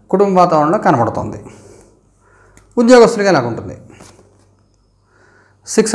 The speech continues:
of Pentacles. ఉద్యోగస్తులు కొంత ఇబ్బంది ఉంది. మీరు కోరుకున్న చేంజ్ మీరు పొందలేరు. మీరు రావాల్సిన ప్రమోషన్, శాలరీ హైక్స్ ఏవైనా ఉంటే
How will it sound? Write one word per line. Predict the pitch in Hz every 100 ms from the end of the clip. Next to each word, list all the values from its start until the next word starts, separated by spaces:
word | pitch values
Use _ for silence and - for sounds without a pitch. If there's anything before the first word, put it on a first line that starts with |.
| 190
of | - - - - 202
Pentacles. | 180 120 113 - -
ఉద్యోగస్తులు | 170 180 214 202 196
కొంత | 185 196 170
ఇబ్బంది | 160 165 156
ఉంది. | 135 208 - - - - -
మీరు | 196 226
కోరుకున్న | 220 220 226 226 233
చేంజ్ | 220 - 185 180
మీరు | 185
పొందలేరు. | 175 131 120 120 117 -
మీరు | 151 151
రావాల్సిన | 151 156 165
ప్రమోషన్, | - 139 147 165
శాలరీ | 151 139 139 151
హైక్స్ | 143 139 147 147
ఏవైనా | 135 139 135
ఉంటే | 131 143 196 135 202